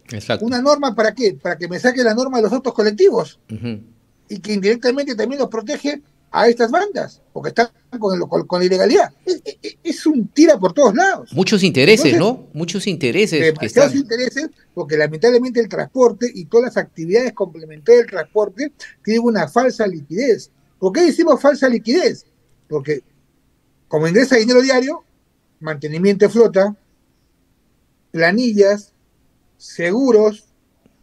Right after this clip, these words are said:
Speaker 2: revisiones técnicas, pagos de créditos financieros, etcétera, etcétera, etcétera, combustible,
Speaker 1: Ujú.
Speaker 2: el más alto de la región.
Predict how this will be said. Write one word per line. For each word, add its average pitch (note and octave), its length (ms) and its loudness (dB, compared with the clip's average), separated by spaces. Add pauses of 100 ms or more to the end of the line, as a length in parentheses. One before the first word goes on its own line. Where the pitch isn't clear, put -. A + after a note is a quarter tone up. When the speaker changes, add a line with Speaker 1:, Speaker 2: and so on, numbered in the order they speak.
(1080)
Speaker 2:
revisiones D#3+ 420 -8
técnicas, G#3+ 640 -2 (960)
pagos G#3+ 300 -2
de F3 100 -10
créditos G#3 300 -6
financieros, A#3 840 2 (560)
etcétera, G#3+ 680 -2
etcétera, A#3+ 500 -4
etcétera, F3+ 500 -2
combustible, G3+ 1200 2 (800)
Speaker 1:
Ujú. F#2+ 160 -14 (180)
Speaker 2:
el - 60 -16
más G#3+ 200 -6
alto A#3+ 160 -2
de A3 60 2
la F#3+ 60 0
región. B3+ 500 -2